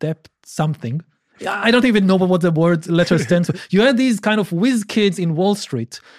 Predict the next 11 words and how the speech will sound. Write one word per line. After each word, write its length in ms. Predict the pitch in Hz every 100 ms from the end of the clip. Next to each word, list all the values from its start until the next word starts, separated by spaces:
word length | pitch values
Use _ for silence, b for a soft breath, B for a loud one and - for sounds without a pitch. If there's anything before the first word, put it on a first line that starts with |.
| B
inventing 560 | 180 147 190 220 220
a 40 | 180
new 160 | 165
financial 420 | 196 170 151 160 160
device 580 | 135 127 123 175 - _ _ _ _ B B B B
that 180 | - 165
nobody 640 | 175 202 254 302 285 254
except 440 | 247 - - 202 156
them 180 | 196 175
really 180 | 170
understood, 640 | 175 143 135 - 131 151